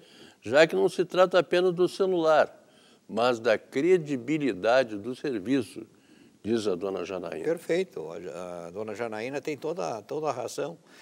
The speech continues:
Speaker 2: É, quando a gente perde a confiança, é, na relação de consumo com o fornecedor,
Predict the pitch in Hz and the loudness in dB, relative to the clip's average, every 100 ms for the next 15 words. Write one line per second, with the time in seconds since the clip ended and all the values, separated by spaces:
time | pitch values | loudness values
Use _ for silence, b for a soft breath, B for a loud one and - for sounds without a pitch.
0 | B B B 107 107 107 113 113 98 - | B B B -4 -4 -4 -4 -4 -6 -6
1 | 180 165 175 147 - 135 117 113 98 110 | -4 -2 -4 -4 -2 0 2 0 -4 -8
2 | 92 - 120 135 120 95 - 90 82 76 | -10 -2 0 0 -2 -8 -8 -10 -10 -14
3 | b b b 110 95 95 90 90 90 90 | b b b -8 -6 -6 -8 -10 -12 -12
4 | 90 90 90 87 85 85 85 90 92 107 | -12 -12 -14 -14 -16 -16 -18 -20 -20 -20
5 | 92 - 107 98 98 110 101 117 98 - | -20 -16 -14 -10 -6 -6 -6 -6 -6 -6
6 | 113 98 104 85 - 120 110 - 98 92 | -10 -10 -12 -14 -12 -10 -10 -12 -12 -12
7 | 87 107 98 - 87 101 156 | -10 -10 -10 -10 -8 -4 -4